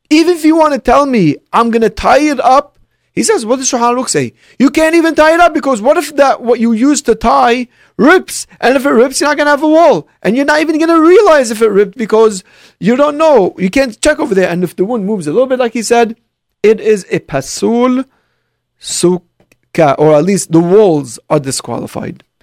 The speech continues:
That is the opinion of Hacham Ovadia. So we have three opinions over here. So now the question is as follows.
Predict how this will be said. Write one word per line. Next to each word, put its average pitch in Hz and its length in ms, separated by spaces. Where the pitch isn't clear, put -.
That 185 220
is 165 320
the 135 100
opinion 151 320
of 135 100
Hacham 127 300
Ovadia. 127 300
So 170 80
we 196 60
have 185 120
three 202 140
opinions 139 400
over - 160
here. 175 340
So - 180
now 190 400
the 151 200
question 185 420
is 151 160
as 139 160
follows. 135 720